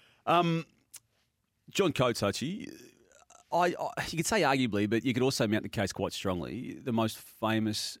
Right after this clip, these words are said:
Australian sporting operator on an international scale. I, I raise it because in the time we, since we last spoke on this show, he's, um, announced intentions to stand down as, as head of the Australian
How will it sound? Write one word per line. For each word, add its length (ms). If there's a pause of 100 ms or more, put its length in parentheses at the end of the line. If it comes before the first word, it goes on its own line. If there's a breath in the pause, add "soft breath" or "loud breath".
(100)
Australian 1120 (100)
sporting 1160 (300)
operator 560 (240)
on 120
an 60
international 440
scale. 460 (160)
I, 80
I 100
raise 220
it 40
because 280
in 60
the 80
time 400
we, 120
since 240
we 160
last 280
spoke 300
on 80
this 120
show, 240
he's, 280
um, 260 (800 loud breath)
announced 320
intentions 500
to 120
stand 340
down 240
as, 260
as 260
head 220
of 240
the 340
Australian 600